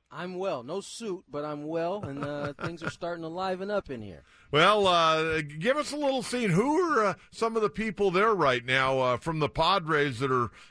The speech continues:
Speaker 2: uh, kinda waiting around? Uh, I, I'm sure a few more are gonna be coming in, but,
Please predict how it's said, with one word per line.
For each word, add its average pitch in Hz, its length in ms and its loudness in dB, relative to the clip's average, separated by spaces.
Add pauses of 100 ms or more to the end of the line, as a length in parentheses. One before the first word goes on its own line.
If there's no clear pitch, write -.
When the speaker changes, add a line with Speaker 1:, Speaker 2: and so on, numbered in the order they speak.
(100)
Speaker 2:
uh, 123 140 0
kinda 156 260 2
waiting 151 320 0
around? 160 480 0
Uh, 160 40 2
I, 147 480 0
I'm 143 80 -2
sure 170 220 -2
a 151 60 -2
few 165 180 -4
more 160 240 2
are 151 60 -2
gonna 147 140 -4
be 139 120 -2
coming 143 320 -2
in, 170 220 0
but, 135 180 0